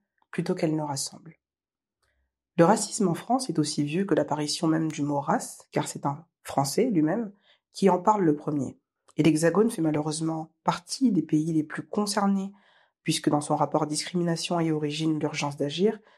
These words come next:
le défenseur des droits révèle qu'en France métropolitaine, l'origine réelle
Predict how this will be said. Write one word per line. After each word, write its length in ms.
le 80
défenseur 520
des 80
droits 180
révèle 320
qu'en 140
France 260
métropolitaine, 720
l'origine 420
réelle 440